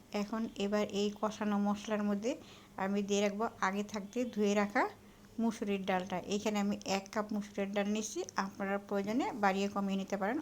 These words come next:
অবশ্য অসুবিধা নেই। এখন এই ডালটাকে একটু ভালো মতো কষিয়ে নিতে হবে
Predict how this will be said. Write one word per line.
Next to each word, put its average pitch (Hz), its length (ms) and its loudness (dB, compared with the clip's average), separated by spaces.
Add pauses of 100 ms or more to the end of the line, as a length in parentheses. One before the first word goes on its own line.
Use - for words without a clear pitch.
অবশ্য 202 240 -6 (140)
অসুবিধা 190 440 -4
নেই। 202 100 -2 (680)
এখন 220 220 2 (240)
এই 202 80 4 (100)
ডালটাকে 202 420 2 (100)
একটু 214 220 -8
ভালো 202 220 4
মতো 202 160 -2 (100)
কষিয়ে 214 340 0
নিতে 208 240 0
হবে 214 200 2